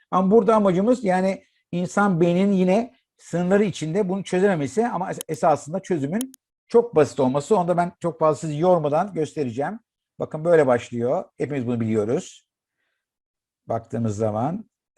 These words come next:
bir dakika. Şöyle kolay değil mi? Bakın bu da kolay, bu da kolay. Ha, işte bundan sonra beynimiz bir şeyi anlamıyor. Ne yapıyoruz? Dışarı çıkıyoruz. İşte bu dışarı çıkma hareketi çoğumuzun hayal edemediği bir şey. Bakın böyle ve bu şekilde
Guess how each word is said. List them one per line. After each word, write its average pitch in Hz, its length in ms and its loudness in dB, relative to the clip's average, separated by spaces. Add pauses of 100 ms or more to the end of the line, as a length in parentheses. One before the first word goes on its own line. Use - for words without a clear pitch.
(100)
bir 117 100 -6
dakika. 120 680 -10 (420)
Şöyle 127 480 4
kolay 120 420 0
değil 147 100 -2
mi? 226 180 -6 (120)
Bakın 113 360 -6
bu 165 120 4
da 170 100 6
kolay, 135 400 2
bu 165 120 0
da 143 120 4
kolay. 156 220 0
Ha, 220 280 0
işte 175 240 -4
bundan 254 280 0
sonra 226 440 0 (340)
beynimiz 196 540 -2
bir 262 60 -4
şeyi 240 260 -4
anlamıyor. 185 600 -2 (880)
Ne 165 60 -2
yapıyoruz? 220 460 0
Dışarı 160 220 -2
çıkıyoruz. 90 360 -8
İşte 123 180 -6
bu 160 60 0
dışarı 190 280 2
çıkma - 300 0
hareketi 175 600 2 (380)
çoğumuzun 214 500 2
hayal 190 380 4
edemediği 175 380 4
bir 92 60 -8
şey. - 300 -18 (300)
Bakın 151 260 -4
böyle 202 400 2 (500)
ve 160 100 -2
bu 214 60 0
şekilde 165 640 0